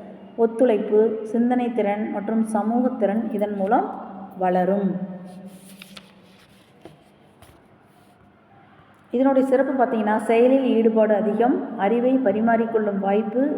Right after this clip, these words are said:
பிரச்சனைகளுக்கு தீர்வு திறன் மேம்படும். குறைகள் பார்த்தீங்கன்னா, நேரம் அதிகம் பிடிக்கும்,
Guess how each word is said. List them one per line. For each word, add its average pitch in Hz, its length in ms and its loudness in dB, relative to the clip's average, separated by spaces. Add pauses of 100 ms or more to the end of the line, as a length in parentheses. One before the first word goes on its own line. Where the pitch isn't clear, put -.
பிரச்சனைகளுக்கு 233 720 -2
தீர்வு 226 340 -2
திறன் 226 340 0
மேம்படும். 196 500 0 (720)
குறைகள் 277 360 2
பார்த்தீங்கன்னா, 208 580 -2
நேரம் 226 520 0
அதிகம் 214 380 0
பிடிக்கும், 226 640 -2